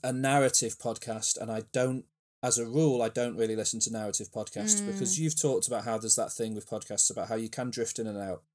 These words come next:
Speaker 2: Yeah.
Speaker 1: And if it's Gary and Cole talking about a video game, you drift out for five seconds, you come back, it's fine.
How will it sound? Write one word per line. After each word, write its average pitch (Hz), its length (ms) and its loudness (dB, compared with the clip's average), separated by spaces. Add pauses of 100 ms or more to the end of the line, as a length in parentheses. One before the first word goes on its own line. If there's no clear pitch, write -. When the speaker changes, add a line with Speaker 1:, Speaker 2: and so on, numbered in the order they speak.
(160)
Speaker 2:
Yeah. 175 280 -4
Speaker 1:
And 131 100 -2
if 127 80 0
it's 135 140 6
Gary 165 260 8
and 139 100 4
Cole 120 240 2
talking 113 300 0
about 107 100 -2
a 98 60 -4
video 104 240 -4
game, 107 240 -2
you 104 60 -6
drift 110 220 -4
out 104 160 -2
for - 80 -12
five 101 220 -4
seconds, 107 360 -2
you 101 60 -12
come 107 180 -8
back, 101 200 -6
it's - 140 0
fine. 98 400 -8